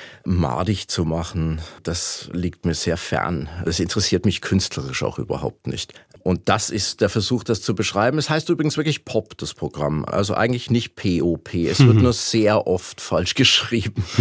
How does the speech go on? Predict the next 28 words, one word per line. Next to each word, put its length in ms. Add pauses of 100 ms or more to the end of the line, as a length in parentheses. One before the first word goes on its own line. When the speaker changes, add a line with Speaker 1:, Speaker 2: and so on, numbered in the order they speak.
(100)
Speaker 2:
<laughs> 280
Speaker 1:
Ich 200
hatte 180
es 140
eigentlich 260
als 160
Pop 380
konzipiert. 720
Und 80
es 120
geht 280
auch 100
sehr 240
viel 180
um 200
Pop 320
und 160
um 160
Populismus. 800
Und 260
zufälligerweise 1160
heißt 260
die 60
Partei, 420
die 160
gegründet 560
werden 240
soll, 320